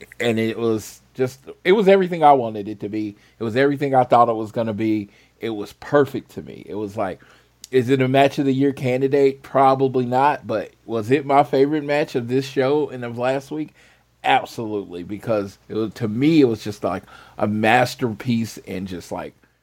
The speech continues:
like, I wouldn't say pure technical wrestling, but masterpiece in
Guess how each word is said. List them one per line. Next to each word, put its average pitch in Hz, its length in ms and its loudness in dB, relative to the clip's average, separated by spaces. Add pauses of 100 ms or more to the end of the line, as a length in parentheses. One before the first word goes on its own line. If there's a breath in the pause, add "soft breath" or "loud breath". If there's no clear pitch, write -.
(600)
like, 104 300 -10
I 120 80 -2
wouldn't 135 220 0
say 131 220 2
pure 127 460 2
technical 131 480 0
wrestling, 135 400 2
but 104 140 0
masterpiece 117 640 -4
in 92 260 -10